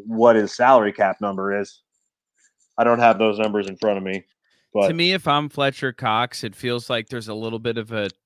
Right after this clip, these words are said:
Speaker 2: turning over happening. Whether Sirianni's fired or not,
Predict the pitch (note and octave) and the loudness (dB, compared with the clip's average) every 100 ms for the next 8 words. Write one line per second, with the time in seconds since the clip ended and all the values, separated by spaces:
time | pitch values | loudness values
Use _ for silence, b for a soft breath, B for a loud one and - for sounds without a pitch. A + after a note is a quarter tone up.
0 | _ - A#2+ A2 A2+ G#2+ F#2+ G#2 A#2 A2 | _ -12 -6 -4 -4 -4 -4 -6 -6 -6
1 | A2 A2+ - A2+ A#2 A#2+ - b b - | -4 -4 -6 -10 -10 -10 -16 b b -2
2 | D3+ F3 - C#3 A2+ G#2+ G2+ G#2 - A#2+ | 0 0 -4 -2 0 0 -4 -6 -10 -6
3 | G#2 G#2+ G2 F#2 E2 F2 G#2 | -2 -2 -4 -8 -8 -8 -8